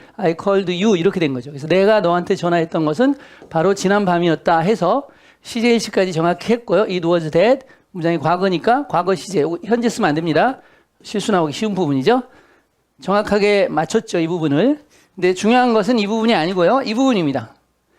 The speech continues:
보시면 내가 어젯밤에 전화 건 사람은 누구니? 그래서 이 누구를 강조하는 거죠. 그 다시 말하면 의문사를 강조하는 거죠.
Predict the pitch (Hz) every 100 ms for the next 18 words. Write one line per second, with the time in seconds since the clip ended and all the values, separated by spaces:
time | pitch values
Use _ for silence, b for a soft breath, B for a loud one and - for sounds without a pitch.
0 | b b b b 208 170 233 220 139 135
1 | b b - 208 226 254 202 202 233 233
2 | 220 214 185 220 202 202 185 190 190 185
3 | 165 196 240 226 240 180 185 185 151 170
4 | 180 180 220 269 269 190 165 170 160 139
5 | 123 151 196 143 202 180 180 233 302 -
6 | B B B 202 233 214 214 185 170 180
7 | 160 131 123